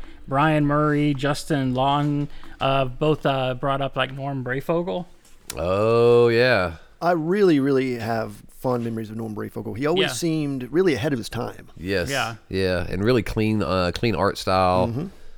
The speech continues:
Speaker 2: Uh, very fluid and lots of motion.
Speaker 1: And he was the Batman artist I think I grew up with when I started really reading
Speaker 3: Really?
Speaker 1: Batman.
Speaker 3: That's cool.
Speaker 1: Like, the late eighties, early nineties.
Speaker 2: Okay.
Speaker 1: So for me, I think that I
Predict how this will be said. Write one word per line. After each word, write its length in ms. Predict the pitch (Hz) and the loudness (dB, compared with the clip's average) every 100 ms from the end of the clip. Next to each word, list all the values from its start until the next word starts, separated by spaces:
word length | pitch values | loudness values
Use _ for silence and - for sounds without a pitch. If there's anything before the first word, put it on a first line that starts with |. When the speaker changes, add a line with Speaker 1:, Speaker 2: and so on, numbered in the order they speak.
| - - | -18 -14
Speaker 2:
Uh, 300 | - 73 80 | -8 -4 -2
very 240 | 80 92 95 | 0 0 0
fluid 440 | - 98 95 95 | 0 0 2 2
and 80 | 85 | 0
lots 220 | 90 - | -2 -2
of 60 | 80 | -2
motion. 520 | 82 90 - 85 87 - - - - | 0 -2 -4 -6 -8 -12 -18 -18 -8
Speaker 1:
And 120 | 165 | -4
he 80 | 220 | -4
was 180 | 226 165 | -4 -6
the 80 | 151 | -4
Batman 400 | 139 135 147 135 | -4 -4 -6 -8
artist 320 | 131 131 - | -8 -8 -10
I 80 | 127 | -10
think 240 | 139 131 | -10 -10
I 60 | 120 | -12
grew 280 | 123 117 | -10 -10
up 160 | 117 - | -10 -8
with 220 | 131 135 | -10 -10
when 80 | 117 | -12
I 80 | 120 | -12
started 420 | - 127 135 120 | -10 -10 -10 -10
really 220 | 120 123 120 | -10 -10 -6
reading 260 | 277 294 240 | -2 0 2
Speaker 3:
Really? 140 | 139 | 2
Speaker 1:
Batman. 320 | 156 156 170 | 2 -2 -2
Speaker 3:
That's 160 | 220 - | -4 -6
cool. 420 | - 113 110 143 139 | -6 -6 -6 -8 -8
Speaker 1:
Like, 240 | 135 135 | -8 -8
the 140 | 135 123 | -10 -6
late 260 | 135 139 | -4 -2
eighties, 440 | 135 135 131 135 131 | -2 -4 -6 -6 -6
early 240 | 127 127 | -6 -6
nineties. 580 | 127 127 143 151 151 - | -6 -6 -6 -6 -6 -6
Speaker 2:
Okay. 420 | 160 - 107 156 | -6 -2 -2 -4
Speaker 1:
So 200 | - 135 | -6 -8
for 160 | - 135 | -6 -4
me, 300 | 147 151 139 | -4 -2 -4
I 60 | |
think 240 | 135 139 - | -6 -6 -6
that 100 | 127 | -4
I 180 | 131 | -4